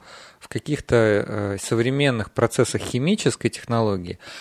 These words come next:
самое интересное, опять же, что не, не только в процессах, которые вот с-, прямо сейчас производятся, ведь ферментативные реакции были известны человеку, я думаю, еще там на заре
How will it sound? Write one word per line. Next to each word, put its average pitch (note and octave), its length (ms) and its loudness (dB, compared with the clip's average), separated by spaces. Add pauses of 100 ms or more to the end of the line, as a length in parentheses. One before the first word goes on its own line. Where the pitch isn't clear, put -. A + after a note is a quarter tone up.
(260)
самое D#3+ 420 2
интересное, C#3 520 4
опять B2+ 260 4
же, G#2 100 -2
что A2+ 380 2
не, A#2+ 680 -4
не B2 160 0
только B2+ 540 4
в - 60 -4
процессах, - 540 -2
которые G2+ 520 2
вот F#2 140 -6
с-, - 80 -14
прямо G#2 280 4
сейчас B2 420 4
производятся, G2+ 720 -2
ведь - 160 -8
ферментативные A2 800 0
реакции A#2+ 360 2
были G2+ 240 0
известны A2 480 -2 (400)
человеку, A#2 560 2
я A2 140 6
думаю, A2 260 0
еще A2 220 -4
там G#2+ 180 -4
на A2 100 -4
заре A#2+ 420 4